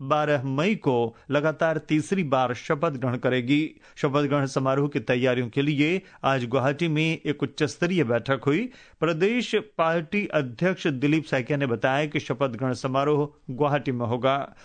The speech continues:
उन्होंने कहा कि प्रधानमंत्री मोदी मुख्य अतिथि के रूप में इस कार्यक्रम में शामिल होंगे।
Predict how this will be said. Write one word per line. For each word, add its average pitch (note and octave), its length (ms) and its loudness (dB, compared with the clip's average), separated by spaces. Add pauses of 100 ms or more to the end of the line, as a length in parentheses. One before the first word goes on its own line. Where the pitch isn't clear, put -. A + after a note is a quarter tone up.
(120)
उन्होंने F3 240 2
कहा F#3 220 2
कि F#3 120 -4
प्रधानमंत्री C#3 640 0
मोदी D3+ 440 0 (180)
मुख्य D3+ 340 0 (140)
अतिथि D3 320 -2
के B2+ 140 0
रूप D3+ 240 -2
में D3+ 180 0
इस - 200 -6
कार्यक्रम C3+ 400 -2
में B2 100 -4
शामिल B2 280 -4
होंगे। C3+ 440 -2